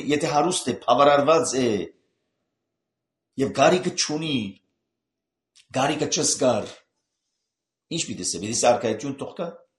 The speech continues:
Տեսեք, ինչու նախապայման գտնե Քրիստոս։ Հոգիով աղքատին։ Եվ ինչպես տեսնել այսօր, նույն բարձ իր բացատրությամբ։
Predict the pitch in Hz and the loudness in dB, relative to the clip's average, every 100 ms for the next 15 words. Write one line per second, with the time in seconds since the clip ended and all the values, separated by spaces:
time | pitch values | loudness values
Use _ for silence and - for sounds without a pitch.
0 | _ _ _ _ _ _ _ _ _ _ | _ _ _ _ _ _ _ _ _ _
1 | _ _ - - 156 214 180 165 214 220 | _ _ -14 -2 4 4 4 0 0 2
2 | 185 143 120 113 110 101 92 87 - 85 | 2 2 0 0 -6 -8 -10 -12 -12 -14
3 | - - - - _ _ _ _ _ _ | -14 -18 -20 -20 _ _ _ _ _ _
4 | _ _ _ _ _ _ _ _ _ _ | _ _ _ _ _ _ _ _ _ _
5 | _ _ _ _ _ _ _ 117 113 143 | _ _ _ _ _ _ _ -4 4 6
6 | 151 135 - 113 120 113 - _ _ _ | 6 4 2 -2 -2 -6 -10 _ _ _
7 | _ _ _ 123 127 127 165 165 147 139 | _ _ _ -4 -4 -2 -2 -2 -2 -4
8 | 135 127 127 - 151 208 - - _ _ | 0 2 2 0 -2 -4 -6 -16 _ _
9 | _ _ _ _ _ _ _ _ - 214 | _ _ _ _ _ _ _ _ -8 -4
10 | 247 139 185 226 196 196 - - - 185 | -4 2 4 4 0 -6 -6 -6 -4 -6
11 | 202 196 208 196 | -8 -6 -6 -6